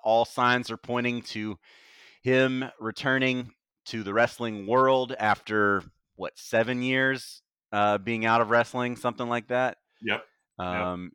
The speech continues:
Speaker 1: he, he has, you know, teased a little bit that he, he, that he was gonna come back at some point, uh, over the last several years, but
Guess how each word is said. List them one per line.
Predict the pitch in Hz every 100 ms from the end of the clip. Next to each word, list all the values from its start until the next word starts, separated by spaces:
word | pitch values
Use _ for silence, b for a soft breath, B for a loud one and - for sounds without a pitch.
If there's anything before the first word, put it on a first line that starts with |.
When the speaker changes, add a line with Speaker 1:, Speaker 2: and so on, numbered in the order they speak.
| -
Speaker 1:
he, | 92 98 98 92 _
he | 95 101
has, | 101 104 101 90 - -
you | 110 107
know, | 101 107 113 -
teased | 156 147 143 117
a |
little | 117 127 139
bit | 101 104 107
that | 104
he, | 98 101 104 -
he, | 104
that | 95
he | 104
was | 107
gonna | 101 98
come | - 98
back | 92 92 -
at | 90 _ _
some | - 110 107
point, | 110 104 104 _ -
uh, | 101 98 95
over | 101 104 98 98
the | 92
last | 95 95 - _ _ _ _ _ _
several | - 107 87 95
years, | 92 98 104 101
but | 104 98